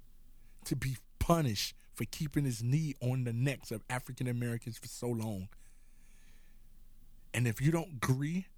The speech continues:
that America should take its knee off of us, you are the problem. Another thing,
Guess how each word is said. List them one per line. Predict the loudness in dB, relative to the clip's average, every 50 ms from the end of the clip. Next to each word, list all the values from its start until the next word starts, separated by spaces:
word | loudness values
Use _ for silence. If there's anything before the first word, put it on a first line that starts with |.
| -20 -20 -14 -4
that | -2 2 2
America | 4 4 6 6 4 4 2 0 -2 -2 -2 -4 -8 -18 -20 -20 -20 -20 -20 -20 -18 -8
should | -4 -4 -4 0
take | 2 2 2 2 2
its | -2 2 2
knee | 2 2 2 0 -2 0 0
off | 0 0 2 0
of | -2 0 0
us, | -2 -2 -4 -4 -8 -10 -12 -18 -20 -20 -20 -20 -20 -20 -20 -6 -2
you | 0 0 0 2 2
are | 4 4 4
the | 2
problem. | 0 -2 -2 -2 -2 -4 -8 -10 -14 -16 -18 -18 -20 -20 -20 -20 -20 -20 -20 -20 -20 -20 -20 -20 -20 -20 -20 -20 -20 -18 -18 -18 -18 -18 -18 -18 -18 -18 -18 -18 -18 -18 -18 -18 -18 -18 -18 -18 -18 -18 -18 -18 -18 -18 -18 -20 -18 -18 -6 0
Another | 4 4 6 6 6 4 4 2
thing, | 0 0 -2 -2 0 -2 -4